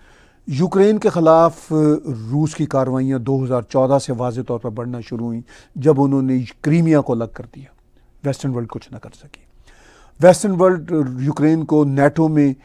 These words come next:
दाखिल करना चाहती थी, रूस ने कहा कि,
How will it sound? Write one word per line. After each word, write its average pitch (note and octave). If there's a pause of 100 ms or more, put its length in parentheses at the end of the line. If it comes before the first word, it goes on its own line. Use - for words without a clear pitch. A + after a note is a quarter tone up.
(300)
दाखिल C3+
करना C#3
चाहती B2+
थी, A#2+ (200)
रूस B2+
ने C3+
कहा A#2+
कि, A2+